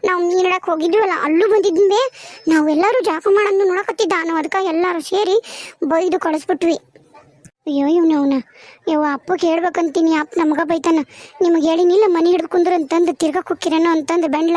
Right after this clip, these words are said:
ಅಡ್ಡಾಡ್ದಂಗೆ ಅಡ್ಡಾಡ್ತಿರೇನೋ ಅಂತ ಬೈತಾನ" ಅಂತಂದು ಹೇಳಿಲ್ಲ ನಾನು. ಅಷ್ಟ ಮಾಡೋನು, ಬರೋ ಮುಂದಾಗ ಈ ಓಣ್ಯಾಗ ಬೇಡ, ದಿಬ್ಬದ ಮೇಲೆ ಹಾಸಿ ಇವ್ರನ್ನ ಓಣ್ಯಾಗ ಬಂದ್ಬಿಡುನಂತ.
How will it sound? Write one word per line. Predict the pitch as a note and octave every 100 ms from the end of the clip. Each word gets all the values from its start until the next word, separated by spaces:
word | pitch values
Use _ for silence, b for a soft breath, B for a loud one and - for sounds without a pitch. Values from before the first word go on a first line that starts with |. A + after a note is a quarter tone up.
| E4
ಅಡ್ಡಾಡ್ದಂಗೆ | D#4+ D#4 E4+ E4
ಅಡ್ಡಾಡ್ತಿರೇನೋ | C#4+ D4 D#4 D#4+ D#4
ಅಂತ | D#4
ಬೈತಾನ" | C#4+ D#4 D#4+
ಅಂತಂದು | D4+ C#4 E4+ F4+ F#4 B B B F#4+
ಹೇಳಿಲ್ಲ | E4 C#4+ D4 D#4+
ನಾನು. | D4+ C#4+ - B B C#4+
ಅಷ್ಟ | - E4+
ಮಾಡೋನು, | E4 D#4 D#4+
ಬರೋ | B3+ - - C#4+ D#4
ಮುಂದಾಗ | D#4+ D#4 D4+
ಈ |
ಓಣ್ಯಾಗ | D4+ D4+
ಬೇಡ, | D4 D4 D4 - B B C4+
ದಿಬ್ಬದ | B3+ D4 D#4+
ಮೇಲೆ | D4+
ಹಾಸಿ | D4+ E4+ - E4+ G4+ E4+ D4 C#4 B B B
ಇವ್ರನ್ನ | F4 E4 E4
ಓಣ್ಯಾಗ | E4 D#4+ C#4+
ಬಂದ್ಬಿಡುನಂತ. | D#4 C#4+ D4+ D4+ C4+